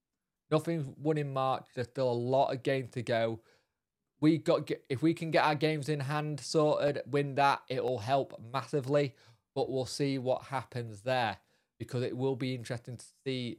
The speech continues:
what happens on the long run and games that are coming up. And a lot of teams are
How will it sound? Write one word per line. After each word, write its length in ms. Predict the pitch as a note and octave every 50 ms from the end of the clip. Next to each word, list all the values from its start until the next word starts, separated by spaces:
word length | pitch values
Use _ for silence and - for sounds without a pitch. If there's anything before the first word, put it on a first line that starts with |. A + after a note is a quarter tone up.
| A2
what 240 | G#2+ B2 B2+ - -
happens 680 | - B2 A#2+ A2 - - A#2+ A2+ A2+ A2+ A2 G#2 G2+ - - _
on 220 | A#2+ A#2+ A#2 A2 G#2+
the 100 | A2+ A2+
long 280 | A2+ A#2 A#2 A2+ A2+
run 240 | A2 A2 A2 A2 G#2+
and 300 | - G#2+ A2 G#2 G#2 G2
games 300 | - A#2+ A2+ A#2 A2 G2+
that 80 | - -
are 80 | -
coming 260 | - - A#2+ A#2 A2 A2
up. 180 | A2 G#2 - -
And 260 | G#2+ G#2+ G#2+ G#2+ G2+ - _ _ -
a 40 | A#2
lot 140 | B2 A2
of 80 | A#2 A2+
teams 340 | - A#2+ A#2 A#2 A2 G#2+ A2+
are 300 | A2+ A2 A2+ A2 G#2+